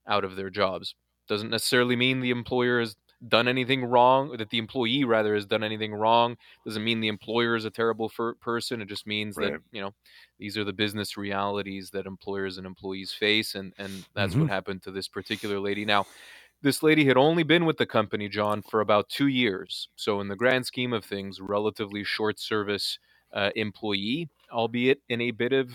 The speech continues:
Speaker 1: uh, a senior position. She was a director. She was an accountant by trade, director with the company, uh, and was hired into that role and performed that role seemingly quite adequately. Her performance reviews were quite well.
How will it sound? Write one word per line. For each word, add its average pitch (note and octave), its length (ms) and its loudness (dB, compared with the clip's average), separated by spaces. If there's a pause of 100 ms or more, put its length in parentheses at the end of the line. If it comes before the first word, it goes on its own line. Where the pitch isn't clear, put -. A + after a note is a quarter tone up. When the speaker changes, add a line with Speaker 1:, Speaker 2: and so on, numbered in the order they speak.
(140)
Speaker 1:
uh, A2+ 420 4
a A#2+ 140 -2
senior B2+ 420 -2
position. B2+ 560 -4
She G#2+ 200 -6
was A2 180 -4
a A2 100 2
director. A2 720 2 (340)
She - 160 -6
was G#2+ 100 -4
an G#2+ 60 -4
accountant B2 460 0
by A#2+ 140 6
trade, A2+ 420 0
director A#2 500 2
with A2 280 -4
the A#2+ 80 -6
company, G2+ 580 -4 (640)
uh, G#2+ 540 0
and G#2+ 260 -2
was G#2 140 -4
hired A#2 300 4
into C3+ 240 0
that G#2+ 240 2
role G2 360 0
and G#2 160 -6 (220)
performed C3 400 -2
that F#2 140 0
role G2+ 340 2
seemingly B2+ 560 0
quite G2 240 0
adequately. G2+ 680 -4
Her A#2+ 100 -2
performance G2+ 560 -6
reviews G2 380 -10
were F#2 80 -8
quite F#2 280 -6
well. A#2+ 420 2